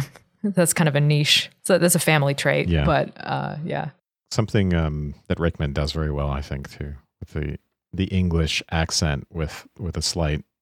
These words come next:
Speaker 2: undertone. You know, it's a weird mutt accent, right?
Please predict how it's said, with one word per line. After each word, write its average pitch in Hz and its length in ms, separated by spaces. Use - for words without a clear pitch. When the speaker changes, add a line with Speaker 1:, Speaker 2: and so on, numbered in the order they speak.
Speaker 2:
undertone. 76 840
You 110 120
know, 87 120
it's 127 320
a 120 40
weird 104 400
mutt 87 320
accent, - 460
right? 76 260